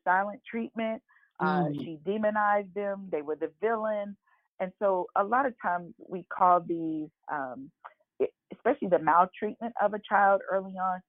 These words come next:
Speaker 1: we might
Speaker 2: Mm-hmm.
Speaker 1: call those a narcissistic injury, an, an early
Speaker 2: Oh, yeah.
Speaker 1: emotional attachment injury. But sometimes they're matters of genetics.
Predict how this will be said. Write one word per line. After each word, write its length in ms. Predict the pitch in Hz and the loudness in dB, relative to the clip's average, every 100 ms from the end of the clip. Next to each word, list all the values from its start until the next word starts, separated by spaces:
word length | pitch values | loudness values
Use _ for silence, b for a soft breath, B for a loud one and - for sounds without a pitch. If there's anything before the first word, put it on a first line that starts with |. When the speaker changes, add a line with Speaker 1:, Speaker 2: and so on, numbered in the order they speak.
| _ _ | _ _
Speaker 1:
we 140 | 185 190 | -8 -2
might 260 | 185 175 | 0 0
Speaker 2:
Mm-hmm. 160 | 160 165 | 0 -2
Speaker 1:
call 200 | 165 185 | 0 0
those 260 | 170 170 165 | 0 -4 -4
a 60 | |
narcissistic 840 | 151 160 165 - - - 165 - 160 _ 180 | -4 -2 -2 -6 -10 -8 -6 -6 -6 _ 2
injury, 520 | 175 151 113 110 - _ - | 2 2 0 -2 -4 _ 0
an, 200 | 165 139 - | 2 0 0
an 120 | 160 - 175 | 0 6 10
early 360 | 190 185 185 | 10 10 4
Speaker 2:
Oh, 180 | 147 139 139 | 2 -2 -6
yeah. 80 | 127 - | -4 0
Speaker 1:
emotional 680 | 165 160 175 - 175 165 - | 0 4 2 2 2 2 2
attachment 640 | 165 - 170 165 - 156 - 214 | -2 6 6 6 0 -10 -4 -2
injury. 360 | 220 147 143 _ B B B | -2 -2 -8 _ B B B
But 140 | 214 220 | 4 4
sometimes 460 | 240 285 208 175 185 | -2 2 4 4 2
they're 340 | 175 170 175 165 - | 2 2 2 0 -4
matters 400 | 180 170 175 170 | -2 0 0 -2
of 200 | 175 170 | -6 -6
genetics. 500 | 185 185 202 185 - | -8 -6 -4 -4 -6